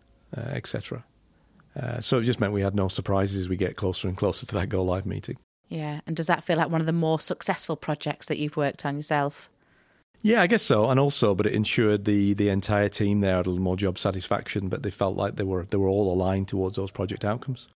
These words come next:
Speaker 2: Yeah. I mean, it's really interesting listening to, to these seven areas because, you know, you've said that they're nothing new, but having these areas being considered the whole way through a project,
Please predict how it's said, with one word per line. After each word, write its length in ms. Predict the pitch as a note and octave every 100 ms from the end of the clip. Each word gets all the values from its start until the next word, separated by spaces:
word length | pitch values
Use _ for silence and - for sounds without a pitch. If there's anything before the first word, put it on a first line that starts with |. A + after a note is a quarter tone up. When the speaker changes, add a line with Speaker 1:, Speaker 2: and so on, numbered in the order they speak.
| _ -
Speaker 2:
Yeah. 400 | F3 E3+ D#3+ D#3+ - - -
I 60 | A#3
mean, 220 | B3+ B3+
it's 180 | - -
really 220 | D4+ C4
interesting 420 | C4 C4 G#3+ G#3
listening 440 | F#3+ G3 - F#3 F3
to, 180 | F#3 F3
to 160 | -
these 240 | E3+ E3 -
seven 320 | F3 E3 E3
areas 400 | D#3+ D3 D3 D3+
because, 480 | E3+ - F3 D#3 - - - - -
you 140 | G#3+
know, 140 | F3+
you've 420 | E3+ F3 F#3+ G3 -
said 220 | G#3 F3
that 100 | -
they're 140 | F#3
nothing 440 | F#3 F#3 F3 E3 E3+
new, 380 | F#3+ D#3+ D#3
but 240 | D#3+ E3+ - -
having 420 | - G#3+ G3 G3
these 240 | F3+ E3+ E3+
areas 540 | E3+ F3 E3+ E3 D#3+
being 340 | - D#3 G3 F3+
considered 460 | F3 E3 E3+ D#3
the 80 | E3+
whole 280 | - G3 F#3+
way 140 | E3+
through 160 | - D#3
a 60 |
project, 540 | - D#3 - D3+ -